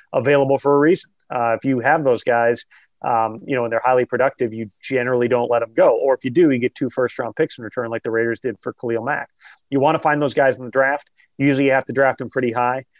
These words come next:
Um, as much as they've got guys like Wonnum, who they like, uh, I would certainly think that would be a logical position. But as Rick Spielman will surely tell you on ten podcasts between now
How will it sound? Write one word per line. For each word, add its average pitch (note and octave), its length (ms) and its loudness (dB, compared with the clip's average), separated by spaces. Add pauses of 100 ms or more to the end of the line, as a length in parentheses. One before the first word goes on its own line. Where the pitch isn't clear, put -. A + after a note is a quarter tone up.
(200)
Um, A#2 360 -2
as A#2+ 100 -4
much C3 180 -4
as B2 80 -6
they've A#2+ 140 -2
got A#2+ 220 0
guys B2 240 2
like A#2 100 -4
Wonnum, B2 340 -4
who A#2+ 120 -6
they A#2 140 0
like, A#2 360 -2 (100)
uh, C3 40 -2
I A#2 160 0
would A2+ 120 -4
certainly A#2+ 300 -4
think A2+ 240 -10
that A#2 140 -2
would A2 100 -6
be A2 180 -2 (240)
a B2+ 60 -2
logical B2+ 500 2
position. A#2 540 -6
But B2 160 0 (240)
as C#3 100 2
Rick E3 160 4
Spielman E3 380 4
will B2 140 -4
surely E3+ 400 2
tell D3+ 200 2
you C#3 200 2
on A#2 160 -8
ten D3+ 220 -2
podcasts C3+ 540 -2
between A2 300 -10
now C3+ 280 0